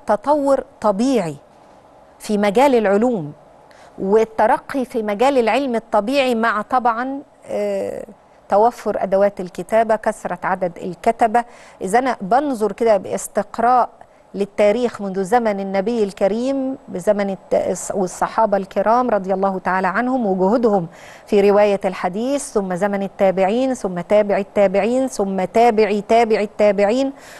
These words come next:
وهكذا هنجد حركة شديدة وقوية ومخلصة في العناية بالحديث النبوي الشريف. فلما نيجي النهاردة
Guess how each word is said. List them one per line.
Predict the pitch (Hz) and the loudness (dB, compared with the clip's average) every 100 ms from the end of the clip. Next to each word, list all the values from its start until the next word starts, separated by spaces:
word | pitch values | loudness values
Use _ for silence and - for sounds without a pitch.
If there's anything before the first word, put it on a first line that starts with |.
| - | 0
وهكذا | 202 202 240 254 269 247 - | 0 2 2 2 2 0 -4
هنجد | 214 220 240 262 233 _ _ - | -6 -6 -4 -6 -8 _ _ -20
حركة | - - 285 240 190 - 175 - - | -14 -2 0 0 -2 -8 -10 -12 -16
شديدة | - - 196 202 254 185 160 - - - | -10 -4 -2 0 0 0 -4 -6 -16 -2
وقوية | 196 - 220 208 247 214 175 165 - - - - | -2 0 2 2 2 0 -2 -2 -4 -20 -20 -12
ومخلصة | 185 185 247 - 208 175 - 139 - - - - - - - | -6 -4 -4 -6 -6 -6 -6 -8 -12 -20 -20 -20 -20 -20 -20
في | - 190 | -6 -2
العناية | 190 175 190 220 220 208 - - - - - | 0 0 2 2 2 0 -4 -20 -20 -20 -6
بالحديث | 180 180 - 170 202 214 - - - - - - | -4 -4 -2 -2 -2 -2 -6 -12 -20 -20 -18 -8
النبوي | 180 175 170 180 196 175 - 175 | -4 -2 0 0 -2 -6 -8 -10
الشريف. | - 160 147 - | -8 -8 -10 -14
فلما | - 190 190 202 | -6 -2 0 0
نيجي | 330 339 | 0 0
النهاردة | 285 226 220 190 160 | 0 0 0 -2 -6